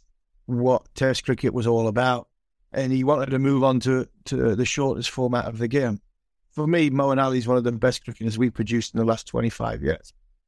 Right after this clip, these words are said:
All-round cricket, especially his conduct as well. I shout him from the rooftops because I think he's, he has been so good for our game.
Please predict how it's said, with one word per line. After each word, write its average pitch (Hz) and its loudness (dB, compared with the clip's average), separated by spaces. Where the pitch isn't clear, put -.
All-round 135 0
cricket, 117 -2
especially 139 0
his 127 0
conduct 123 -2
as 110 -4
well. 117 0
I 120 -6
shout 139 0
him 127 0
from 127 0
the 123 2
rooftops - -2
because 117 -4
I 110 0
think 113 0
he's, 117 -4
he 120 -2
has 120 0
been 120 -2
so 135 -2
good 123 -2
for 120 2
our 110 2
game. 110 -2